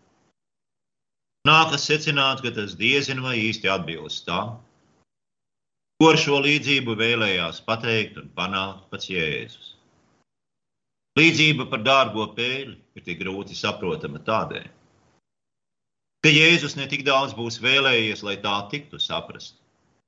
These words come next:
cik viņš vēlējās ar šo līdzību iztraucēt snaudošos cilvēkus, lai tie uzdotu jautājumu,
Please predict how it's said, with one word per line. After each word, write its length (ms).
cik 160
viņš 160
vēlējās 640
ar 100
šo 220
līdzību 560
iztraucēt 840
snaudošos 920
cilvēkus, 640
lai 200
tie 160
uzdotu 560
jautājumu, 640